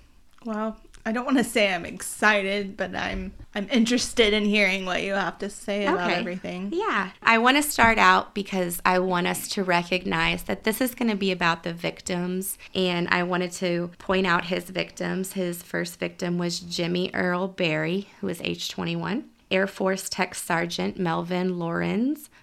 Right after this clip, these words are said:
Speaker 2: thirty-eight, his wife, Staff Sergeant Linda, thirty-one,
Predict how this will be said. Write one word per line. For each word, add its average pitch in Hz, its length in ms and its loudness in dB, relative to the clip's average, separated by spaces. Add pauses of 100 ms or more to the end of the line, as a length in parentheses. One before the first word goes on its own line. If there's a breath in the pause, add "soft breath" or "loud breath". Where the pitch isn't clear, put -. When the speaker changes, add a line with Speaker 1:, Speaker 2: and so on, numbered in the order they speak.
Speaker 2:
thirty-eight, 180 760 -2 (400 soft breath)
his 185 200 -4
wife, 175 280 2
Staff 196 360 2
Sergeant 175 720 -2
Linda, 170 500 -2 (160)
thirty-one, 180 720 0